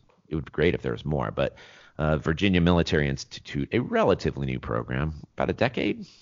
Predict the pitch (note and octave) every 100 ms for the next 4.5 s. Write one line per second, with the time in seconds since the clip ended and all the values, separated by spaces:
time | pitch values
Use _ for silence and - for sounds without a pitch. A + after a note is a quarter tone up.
0 | - - - D3 D#3+ E2+ - - G#2+ G#2
1 | G2 F2+ D2+ F2 - D#2+ D2 C#2+ A#1+ A1+
2 | - D2 F2 E2 D2 D2+ D2+ D2+ D2+ C#2
3 | B1+ C#2+ C2+ A#1+ G#1+ B1 B1 - C#2 B1+
4 | A1+ A1+ - G1+